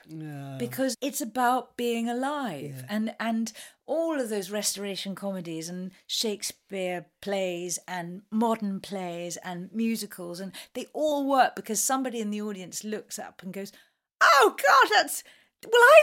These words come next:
Speaker 2: feel like that."
Speaker 1: Yeah,
Speaker 2: And, you know,
Speaker 1: yeah.
Speaker 2: whether or not you sort of watch somebody going through it or it's a cue for a song, <laughs>
Speaker 1: Yeah.
Speaker 2: you, it's the same thing, is that
Speaker 1: Yeah.
Speaker 2: you relate to it. And the same is true of lost plays, is that sometimes you go back to them and you think,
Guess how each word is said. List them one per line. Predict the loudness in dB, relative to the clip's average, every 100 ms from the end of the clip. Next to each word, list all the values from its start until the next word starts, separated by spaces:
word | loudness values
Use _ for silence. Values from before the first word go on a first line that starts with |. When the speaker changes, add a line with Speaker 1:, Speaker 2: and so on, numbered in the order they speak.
| 10
Speaker 2:
feel | 8 10 10
like | 8 4 6
that." | 6 8
Speaker 1:
Yeah, | 8 8 6 4
Speaker 2:
And, | 6
you | 10
know, | 10
Speaker 1:
yeah. | 8
Speaker 2:
whether | 8 8 8
or | 10
not | 8 10
you | 6
sort | 6 4
of | 2
watch | 6 6 4 4
somebody | 4 4 4 4 4
going | 4 4 4
through | 2 6 8
it | 8 4 -16 _ 6
or | 12 12 10 4 0
it's | 2 0
a |
cue | 0 0 0
for | 0
a | 0
song, | 2 4 4 2 0 -4
<laughs> | -10
Speaker 1:
Yeah. | -2 10
Speaker 2:
you, | 12 12 8 4 2 2
it's | 2 4 2
the | 2
same | 6 6 6 2 0
thing, | 2 4 4
is | 4
that | 4 2
Speaker 1:
Yeah. | 2
Speaker 2:
you | 4
relate | 4 4 4 0
to | -2 0
it. | 0
And | 0 -2 -2 -2
the |
same | 4 8 8 8
is | 6
true | 4 4
of | 6
lost | 8 8 6 -2
plays, | 0 0 0 -4
is | -2 -2
that | -2 0
sometimes | 2 2 2 0 -4
you | -4
go | -2 2
back | 2 0
to | -2
them | -4 -2
and |
you | -2
think, | -4 -6